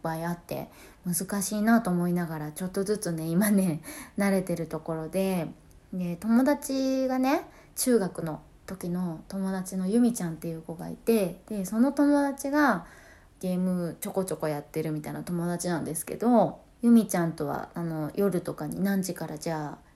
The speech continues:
あ戦いに行こうよとかって言って、たまに戦いに行ったりとか <laughs> して、あの、ちょっとずつね、ストーリーも進めて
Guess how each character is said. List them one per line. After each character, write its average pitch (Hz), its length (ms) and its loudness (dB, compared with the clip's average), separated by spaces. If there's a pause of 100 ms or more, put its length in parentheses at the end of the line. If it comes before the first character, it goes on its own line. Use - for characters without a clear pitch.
(220)
あ 185 60 -12
戦 180 320 -4
い 175 40 -2
に 175 140 0
行 - 80 -8
こ 180 160 -4
う 170 60 -2
よ 151 120 -6
と - 120 -12
か - 120 -10
っ - 20 -10
て 156 140 -14
言 165 80 -8
っ - 40 -14
て、 156 500 -8 (720)
た 190 120 -4
ま 185 160 4
に 180 120 2
戦 175 1080 -4 (160)
い 165 160 -2
に 165 260 0
行 185 100 2
っ - 60 -10
た 233 180 4
り 190 100 0
と - 200 -6
か - 240 -6 (380)
<laughs> - 420 -8
し - 120 -6
て、 165 380 0 (580)
あ 175 120 -2
の、 156 240 -4
ち 175 160 -10
ょ - 20 -6
っ - 40 -10
と 185 140 -2
ず 180 120 -6
つ 180 140 -6
ね、 160 260 -6
ス - 140 -4
ト 175 180 -4
ー 170 40 -2
リ 160 100 -4
ー 156 40 -4
も 156 140 -6
進 - 340 -2
め 160 120 -8
て 147 260 -8